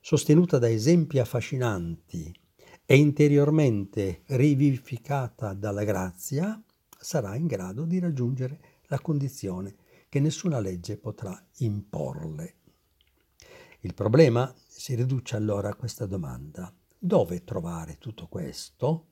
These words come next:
Per rispondere bisogna confrontarsi con altre domande. Dove hai imparato il linguaggio, la lingua che parli? Come hai fatto a definire il tuo io?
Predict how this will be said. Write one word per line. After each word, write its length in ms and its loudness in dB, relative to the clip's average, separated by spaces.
Per 120 -10
rispondere 640 0
bisogna 380 -2
confrontarsi 1300 0
con 180 -2
altre 320 -2
domande. 680 -10
Dove 300 4
hai 100 2
imparato 560 -2
il 60 -4
linguaggio, 880 -8
la 120 -8
lingua 280 -6
che 120 -6
parli? 640 -6
Come 200 2
hai 80 4
fatto 300 2
a 40 -2
definire 460 -2
il 140 -4
tuo 240 -4
io? 580 -2